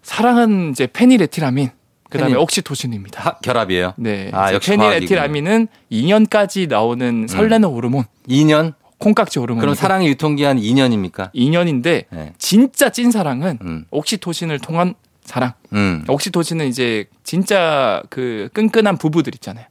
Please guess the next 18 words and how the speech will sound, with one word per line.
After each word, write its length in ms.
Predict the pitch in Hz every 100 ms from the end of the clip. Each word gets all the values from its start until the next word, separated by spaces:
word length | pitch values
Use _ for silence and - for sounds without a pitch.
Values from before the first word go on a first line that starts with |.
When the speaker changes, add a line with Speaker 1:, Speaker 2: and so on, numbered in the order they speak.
| _
Speaker 2:
뭐 160 | 110 117
세탁할 420 | 151 170 175 160
때 100 | 135
쓰는 220 | 117 120
거 80 | 98
그겁니까? 460 | 90 95 82 - 117
Speaker 1:
<laughs> 80 | _
아니, 480 | - - 403 381 415 -
혹시 300 | 262 - 415
그, 280 | - - -
혹시 240 | - 359
그 200 | - 370
Speaker 2:
옥-, 640 | 370 254 240 254 240 -
예. 60 | 104
Speaker 1:
땡 180 | 247 247
아니고요. 440 | 170 208 - 285 -
Speaker 2:
아, 280 | 247 220
아니에요? 280 | 226 233 -